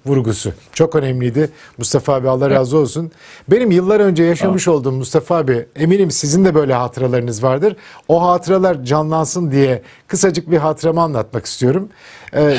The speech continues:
Speaker 3: <laughs> Buyurun.
Speaker 1: Bacılar, e, zannediyorum Kırklareli'de bir ilçedeydi. E, beni bir programa çağırdılar. Bir pazar günü bir programa çağırdılar. Bir kahvaltı programına. Bir tane yurt yapılacak.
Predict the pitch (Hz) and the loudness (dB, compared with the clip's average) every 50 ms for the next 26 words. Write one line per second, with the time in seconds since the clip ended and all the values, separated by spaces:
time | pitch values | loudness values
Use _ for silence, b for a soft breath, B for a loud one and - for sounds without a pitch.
0 | - - - - 139 117 101 101 95 _ _ _ - 147 120 - - B B B | -2 -6 -2 0 0 0 0 -2 -6 _ _ _ 0 0 0 0 -4 B B B
1 | B B B B B B 131 175 208 202 214 226 196 196 220 240 247 220 - - | B B B B B B 2 2 2 4 2 2 2 2 0 0 -4 -8 -8 -2
2 | - 156 151 147 123 - _ - - 135 139 214 220 196 160 151 156 156 165 - | 0 0 0 0 -2 -8 _ -10 -4 0 0 2 2 2 2 2 0 0 -2 -4
3 | - 170 175 - - 190 196 180 160 143 143 131 160 180 202 175 147 143 180 190 | -4 -4 -2 0 0 2 2 2 2 0 0 2 2 2 2 2 0 0 0 0
4 | 170 147 160 147 127 - 175 160 143 160 160 135 98 120 151 185 196 196 - B | 0 -2 -4 -2 0 0 2 2 2 2 2 2 0 0 0 0 -2 -4 -10 B
5 | B B B B B B - 147 147 139 135 127 135 151 170 233 208 214 185 233 | B B B B B B 0 2 2 2 2 2 2 2 2 2 2 2 0 0
6 | 226 226 202 - - - 196 196 170 196 196 190 175 - - 143 127 120 107 120 | 0 -2 -2 -2 -2 0 0 2 2 2 0 0 0 0 0 -2 -2 -2 -2 -4
7 | 120 123 135 165 156 120 - - 147 117 143 160 156 147 120 123 165 175 175 151 | -2 0 0 0 0 0 -2 -4 -2 0 0 0 0 0 -2 -2 -2 -2 -2 -2
8 | - - 160 151 135 151 147 156 151 - - 127 110 101 95 123 160 185 190 156 | 0 0 0 0 0 0 -2 -2 -2 -2 -2 -4 -4 -4 -6 -4 -2 0 0 0
9 | 156 156 - 156 143 123 139 131 - - 127 - - 127 104 110 107 101 120 165 | 0 0 0 0 0 0 -2 -4 -4 -6 -8 -4 -4 -2 0 -2 -2 -2 0 0
10 | 202 190 175 196 - 180 165 143 117 117 143 190 190 190 196 185 190 - 175 180 | 0 0 -2 -2 0 0 0 0 0 -2 -2 -2 0 0 -2 -2 0 -2 -2 0
11 | 147 190 208 202 | 2 2 0 0